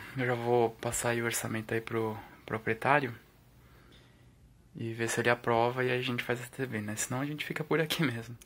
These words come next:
Vou terminar essa T V que ela já foi bem trabalhada assim, tá? Eu acho que já tentaram pegar esse defeito dela. O capacitor de B mais aqui foi trocado, tá vendo, ó? Esse cara aqui.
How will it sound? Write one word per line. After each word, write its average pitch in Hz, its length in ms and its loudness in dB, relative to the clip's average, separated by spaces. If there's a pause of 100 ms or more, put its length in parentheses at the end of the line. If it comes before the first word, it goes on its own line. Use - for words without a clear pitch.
(600)
Vou 156 120 2
terminar 135 280 2
essa 131 140 -2
T 131 140 -2
V 131 140 2
que - 100 -2
ela 135 100 2
já 147 140 4
foi 147 180 4
bem 127 220 2
trabalhada 143 520 8
assim, 117 300 2
tá? 117 260 4 (500)
Eu 104 160 0
acho 110 140 2
que - 60 -4
já 113 60 0
tentaram 110 400 2
pegar 117 180 2
esse - 160 0
defeito 120 460 6
dela. 120 360 2 (640)
O - 40 -14
capacitor 131 460 4
de 127 80 -6
B 131 120 2
mais 127 300 2
aqui 127 160 -6
foi 131 140 0
trocado, 127 580 2
tá 156 140 -6
vendo, 139 240 -2
ó? 117 60 -4 (180)
Esse - 120 -12
cara 110 220 -4
aqui. 117 420 -8